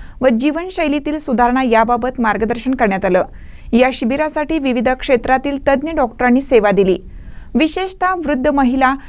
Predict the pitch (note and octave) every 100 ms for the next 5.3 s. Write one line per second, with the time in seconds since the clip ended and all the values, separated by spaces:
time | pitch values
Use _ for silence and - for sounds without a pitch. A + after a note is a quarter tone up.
0 | - B3+ C4+ C#4+ F4+ D#4+ C4+ C4 C#4+ B3+
1 | A3+ B3 B3+ A3+ B3 B3 G#3+ C4 C#4 D4+
2 | A#3+ A#3 B3+ A3+ A3 A3 A#3+ A3 G3+ G3+
3 | G3 F#3 - - - - - - C4+ C4+
4 | D4 D4+ B3 B3 B3 D#4+ - A#3 A3+ B3
5 | B3 A#3+ A3+